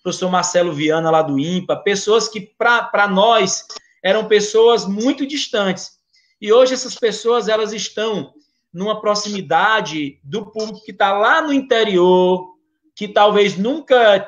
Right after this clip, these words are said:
tinha tido a oportunidade de, de fazer uma pergunta diretamente, um aluno do ensino fundamental, um aluno do ensino médio, o professor do ensino fundamental um,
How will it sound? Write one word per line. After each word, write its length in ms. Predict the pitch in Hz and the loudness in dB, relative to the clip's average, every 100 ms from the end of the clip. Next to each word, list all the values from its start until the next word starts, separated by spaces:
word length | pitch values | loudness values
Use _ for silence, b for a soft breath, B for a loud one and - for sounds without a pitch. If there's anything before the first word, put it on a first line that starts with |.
| - | -10
tinha 220 | - 214 | -14 -12
tido 200 | 190 208 | -10 -2
a 40 | 214 | -2
oportunidade 800 | 208 196 185 190 185 190 202 185 | 0 -2 -2 -6 -2 0 0 -2
de, 300 | 180 175 139 - | -6 -6 -8 -18
de 100 | 156 | -6
fazer 300 | 196 185 220 | -2 0 0
uma 220 | 262 - | 0 0
pergunta 400 | 190 180 185 180 | 0 -2 -6 -8
diretamente, 920 | 160 165 165 139 156 220 214 - 104 _ _ _ 185 | -2 -2 -2 -4 -4 -4 -6 -10 -16 _ _ _ -4
um 80 | |
aluno 320 | 185 185 233 220 | 0 2 0 0
do 80 | |
ensino 320 | 208 196 196 190 | -2 -4 -6 -8
fundamental, 640 | 202 190 185 165 190 190 | -6 -4 -4 -4 0 2
um 40 | 185 | 2
aluno 220 | 196 208 | 0 -4
do 60 | 190 | -8
ensino 260 | - 180 | -8 -8
médio, 300 | 165 180 170 | -2 -2 -2
o 40 | - | -6
professor 440 | 196 196 - 220 | -6 -6 -4 -4
do 80 | 214 | -4
ensino 300 | 190 - 196 | -6 -8 -10
fundamental 600 | 196 190 185 185 175 165 | -4 -2 -2 -2 -2 -2
um, 160 | 180 | -4